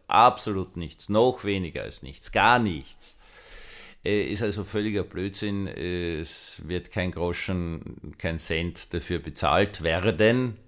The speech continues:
Aber die Leute haben sich notfalls freigenommen, um den ganzen Tag vom Finanzamt zu stehen, um einen, äh, vollkommen lächerlichen und keine wirkungshabenden Antrag abzugeben,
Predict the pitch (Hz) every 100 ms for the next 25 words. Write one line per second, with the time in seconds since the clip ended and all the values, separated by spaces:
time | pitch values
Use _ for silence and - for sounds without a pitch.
0 | _ _ _ - _ - - - - -
1 | - - - _ - _ 107 107 107 104
2 | 92 92 98 123 98 101 92 98 95 98
3 | - 90 87 110 101 95 95 92 85 82
4 | 87 95 90 82 - 92 - 104 98 95
5 | 110 95 98 95 - 95 95 98 - 92
6 | 92 82 87 87 85 82 73 80 76 -
7 | - - - - - 98 95 - 92 92
8 | 85 87 101 90 92 - 95 90 - 87
9 | 78 - - 90 87 80 85 - 90 -
10 | - 76 78 87 82 - 80 - 87 -
11 | 85 - - - - 90 90 85 82 80